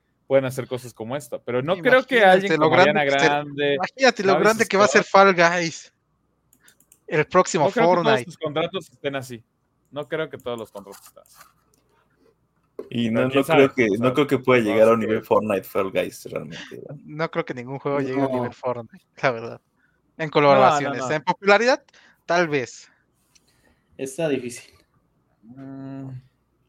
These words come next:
Speaker 1: quién sabe, solamente el tiempo lo dirá.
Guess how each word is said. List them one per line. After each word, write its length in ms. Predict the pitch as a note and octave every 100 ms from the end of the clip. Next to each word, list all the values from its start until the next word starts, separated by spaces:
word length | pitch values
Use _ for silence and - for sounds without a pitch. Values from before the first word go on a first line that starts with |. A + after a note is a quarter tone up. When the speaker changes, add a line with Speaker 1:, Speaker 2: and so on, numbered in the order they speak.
| _ _ _ _ _ _ _
Speaker 1:
quién 140 | G3
sabe, 380 | A3 A3+ E3 A2
solamente 480 | - G#3 G#3+ G3+ G3
el 80 | F3
tiempo 220 | E3+ E3
lo 80 | C3
dirá. 240 | A2 G#2